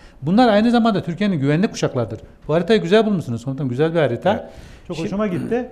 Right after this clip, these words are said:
Speaker 2: yukarıya,
Speaker 1: Yani her iki
Speaker 2: yuka-
Speaker 1: kuşağı da bizim kontrol etmemiz ve burada Türkiye'nin güvenliğine aykırı herhangi bir oluşum varsa bunun daha başlangıçtan itibaren bu oluşumun oluşmasına mani olmamız gerektiğini düşünüyorum.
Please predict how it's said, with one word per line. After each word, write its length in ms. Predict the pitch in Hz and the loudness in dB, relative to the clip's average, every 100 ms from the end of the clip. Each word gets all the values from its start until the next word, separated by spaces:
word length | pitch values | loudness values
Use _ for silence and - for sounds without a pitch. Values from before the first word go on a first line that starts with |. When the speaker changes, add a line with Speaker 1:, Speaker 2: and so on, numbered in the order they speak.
| - | -8
Speaker 2:
yukarıya, 360 | 139 185 202 233 | 4 8 8 8
Speaker 1:
Yani 140 | 269 | 6
her 60 | 285 | 2
iki 120 | 262 | 0
Speaker 2:
yuka- 60 | |
Speaker 1:
kuşağı 460 | 208 - 226 240 208 | -2 4 8 10 10
da 320 | 226 277 294 - - 139 | 8 8 4 -4 -8 -2
bizim 280 | 165 269 | 4 4
kontrol 280 | 262 214 208 | 4 0 4
etmemiz 500 | 226 220 240 277 269 | 4 4 2 2 2
ve 180 | 208 127 | 0 2
burada 580 | 156 226 247 190 104 - - - - | 4 4 6 6 4 -4 -20 -20 -8
Türkiye'nin 500 | 165 160 196 220 160 | -6 0 2 2 2
güvenliğine 520 | 151 175 180 190 220 | 4 4 4 2 4
aykırı 360 | 208 180 185 151 | 4 4 2 2
herhangi 420 | 160 196 196 202 | 4 2 2 4
bir 180 | 190 - - - | 2 0 -12 -2
oluşum 420 | 156 175 202 196 | 2 2 2 4
varsa 480 | 262 285 170 104 - - - 165 | 4 4 2 0 -4 -20 -12 -4
bunun 220 | 214 202 | 0 4
daha 240 | 214 226 | 4 6
başlangıçtan 560 | 202 185 220 202 - 233 | 4 2 -2 -2 -2 -2
itibaren 680 | - 165 170 190 254 - - - _ 160 | 0 2 4 4 2 -2 -16 -20 _ -2
bu 160 | 190 | 2
oluşumun 320 | 196 196 208 | 2 2 0
oluşmasına 480 | 190 185 185 175 233 | 0 0 -2 -2 0
mani 280 | 185 165 170 | 2 2 2
olmamız 340 | 160 131 117 | 0 0 -2
gerektiğini 440 | 107 107 107 110 98 | -4 -8 -8 -10 -12
düşünüyorum. 440 | 95 107 101 95 | -14 -14 -14 -14